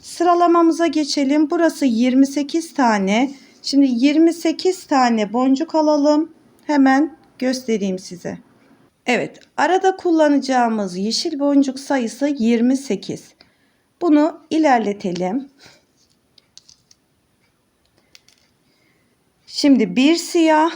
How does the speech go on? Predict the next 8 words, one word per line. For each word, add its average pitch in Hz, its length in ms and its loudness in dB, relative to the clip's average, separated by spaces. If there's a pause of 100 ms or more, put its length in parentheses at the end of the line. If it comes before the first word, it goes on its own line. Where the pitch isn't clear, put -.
(1600)
Bunu 285 220 2
da 208 60 0
ilerletelim. 262 1040 -2 (1200)
Üç 320 380 -2
beyaz. 254 720 0 (3500)
Bunu 240 240 -2
da 285 80 0
ilerletelim. 262 1120 -2